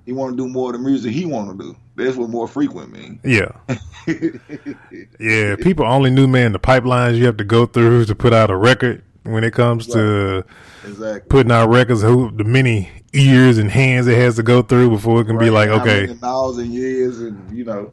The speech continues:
Speaker 2: Yep. So, trust me, it, it's, you know, independent route is definitely
Speaker 1: It's the best thing going.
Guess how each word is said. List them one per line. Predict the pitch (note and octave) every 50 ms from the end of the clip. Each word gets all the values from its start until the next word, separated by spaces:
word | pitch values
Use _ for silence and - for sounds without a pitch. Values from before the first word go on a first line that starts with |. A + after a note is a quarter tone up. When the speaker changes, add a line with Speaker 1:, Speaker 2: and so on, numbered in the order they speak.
| -
Speaker 2:
Yep. | - G2+ G2+ A2 B2 - - _ _ _ _ _ _ - - - - - - - - _ _ -
So, | - - F#2+ F#2+ F#2 F#2 F#2 F#2 F#2 - _ _ _ _ -
trust | - - C3 B2+ A2+ -
me, | A2+ G2+
it, | G2 G2+ G#2+ A#2 A2+ G#2 G#2
it's, | G#2+ A2 A2 G2+ - - - - - - - _ _ -
you | B2 G#2+
know, | G2 G2 F#2+ F#2 F2+ - - - - - _ _ _ _ _ _ - -
independent | A2 B2 C3 B2 G#2 - C3 B2+ A#2+ G#2+ G2+
route | G2+ G#2 G2+ G2+ G2
is | G2 G2 F#2+ G2 F#2+ F#2+ F#2+ F#2 F2+ F2+ F2+ - - - - - _ - - - - - - _ _ - -
definitely | - - - G#3+ D#4 A#3+ A#3+ B3 A#3 A3+ A#3 A3+ G3+
Speaker 1:
It's | F#3+ -
the | -
best |
thing | A2+ A#2+ B2 B2 A#2+ A#2+
going. | B2 B2+ B2+ A#2 G#2+ G#2